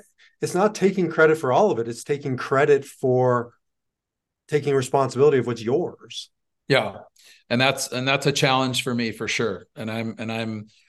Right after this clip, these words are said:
Speaker 2: you know, I'm, I'm open to those conversations all the time. And you, you're helping me through a lot of that. And, you know, my wife certainly helps me through a lot of that. And I take,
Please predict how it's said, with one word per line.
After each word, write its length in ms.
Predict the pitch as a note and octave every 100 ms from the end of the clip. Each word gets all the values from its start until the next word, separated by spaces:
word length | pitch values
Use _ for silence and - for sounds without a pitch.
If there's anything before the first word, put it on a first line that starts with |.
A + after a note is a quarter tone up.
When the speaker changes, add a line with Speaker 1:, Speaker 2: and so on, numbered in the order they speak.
| _ _ _ -
Speaker 2:
you 120 | A2
know, 100 | G#2+
I'm, 240 | A2 A2 A2+
I'm 240 | G#2+ A2+ C3+
open 300 | C#3 D3 C#3
to 80 |
those 220 | C3 C3 B2+
conversations 760 | C3+ B2+ B2 C3+ C3+ C#3+ C3
all 240 | C3+ C3
the 80 | B2
time. 440 | B2 B2+ B2 B2 A#2+
And 260 | A2 A2+ -
you, 260 | A#2+ B2+
you're 160 | A#2+ A#2+
helping 320 | B2 B2 B2+
me 120 | B2
through 220 | B2 C3 A#2+
a 40 |
lot 180 | A#2+ A#2+
of 80 | A#2
that. 340 | A#2 B2 B2
And, 240 | G#2+ G2+ - _ _ -
you 80 |
know, 40 | G#2
my 120 | G2+
wife 300 | A2 A#2 A2+
certainly 280 | - A2+ A#2
helps 260 | A#2 A2+
me 80 | A#2
through 200 | A#2 A#2
a 40 | A2+
lot 180 | A#2
of 60 | A#2
that. 180 | A#2 B2
And 80 | A#2
I 100 | A2+
take, 260 | A#2+ G#2+